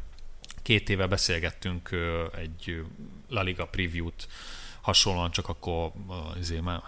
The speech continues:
másik srác volt itt. <laughs> Hogy, hogy, ö, a Granada ugye nagyon-nagyon jól, ö, igazolt, mikor feljutott a másodosztályba, gyakorlatilag a másodosztály legjobb játékosait, ö, szedte össze, és hat-hét millió, ö,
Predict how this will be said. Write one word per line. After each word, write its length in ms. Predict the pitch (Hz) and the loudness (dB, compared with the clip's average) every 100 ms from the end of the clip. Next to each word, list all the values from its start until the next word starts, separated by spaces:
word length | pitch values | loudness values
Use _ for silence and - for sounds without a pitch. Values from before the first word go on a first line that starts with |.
| - | -2
másik 220 | - 101 | 0 2
srác 320 | - 92 92 | 2 2 2
volt 240 | 113 110 | 4 4
itt. 220 | 120 147 156 | 8 12 12
<laughs> 1500 | - 175 165 - 156 285 156 - - 135 160 143 117 - - | 12 10 10 8 8 10 8 6 4 8 12 12 12 10 10
Hogy, 360 | 120 - - 117 - - 135 107 98 - - | 8 8 6 2 0 0 2 0 -4 -8 -6
hogy, 360 | - 101 101 | 2 4 6
ö, 200 | 104 104 104 | 8 8 6
a 100 | 110 | 2
Granada 360 | 110 123 110 110 | 6 8 8 8
ugye 360 | 110 110 110 - | 8 8 8 8
nagyon-nagyon 600 | 127 113 101 95 92 92 | 6 8 6 4 2 4
jól, 440 | 90 87 85 90 | 4 4 2 0
ö, 320 | - 92 85 87 117 | -2 0 2 0 0
igazolt, 640 | 98 85 87 85 82 - - | 2 2 2 0 0 -4 -2
mikor 340 | 110 - 92 | 0 0 0
feljutott 460 | - 95 85 85 - | 0 0 -2 -4 -6
a 40 | |
másodosztályba, 720 | 85 92 - 135 123 120 107 | -2 0 0 0 2 2 2
gyakorlatilag 420 | 107 104 110 95 98 | 0 0 -2 -2 0
a 20 | |
másodosztály 540 | 95 - 90 - 85 | 0 0 -2 -2 -2
legjobb 340 | 87 87 87 82 | 0 0 0 2
játékosait, 840 | 82 82 92 - 98 87 85 - - - - - | 0 0 -4 -4 -2 0 -2 -6 -10 -12 -10 -2
ö, 160 | 95 | 2
szedte 320 | 80 104 - | 4 2 2
össze, 200 | 95 - | 2 2
és 100 | 101 | 2
hat-hét 420 | - 110 - 92 - | 4 2 2 -2 0
millió, 480 | 101 90 87 82 | 2 2 2 -2
ö, 60 | - | -2